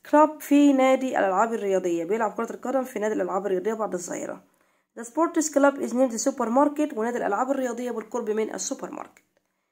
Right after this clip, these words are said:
Where is the sports club؟ فين؟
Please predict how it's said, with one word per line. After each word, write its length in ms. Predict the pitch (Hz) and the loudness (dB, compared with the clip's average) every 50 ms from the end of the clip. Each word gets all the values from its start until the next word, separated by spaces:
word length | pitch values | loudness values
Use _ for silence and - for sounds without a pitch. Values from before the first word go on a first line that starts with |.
| _ _ _ _ _ _ _ 269 | _ _ _ _ _ _ _ -2
Where 160 | 311 359 370 | 0 2 2
is 200 | 349 330 294 294 | 4 2 2 0
the 60 | 294 | 2
sports 380 | - 285 294 294 285 254 - - - | 4 4 4 4 2 -4 -6 -4 -2
club؟ 540 | 247 233 226 226 226 226 226 226 - - - _ _ | 2 4 6 6 6 6 4 0 -8 -20 -20 _ _
فين؟ 600 | - - - 226 233 233 233 233 226 220 214 202 | -14 -8 -4 -2 0 0 0 0 0 0 -2 -4